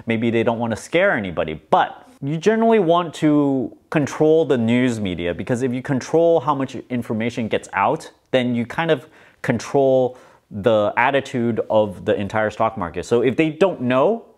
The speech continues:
you know, kinda like out of sight, out of mind, if people don't know a whole bunch of people dying, because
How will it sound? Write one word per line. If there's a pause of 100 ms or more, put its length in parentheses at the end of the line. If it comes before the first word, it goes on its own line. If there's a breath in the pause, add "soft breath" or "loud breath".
(100)
you
know,
kinda
like
out
of
sight,
out
of
mind,
if
people
don't
know
a
whole
bunch
of
people
dying,
because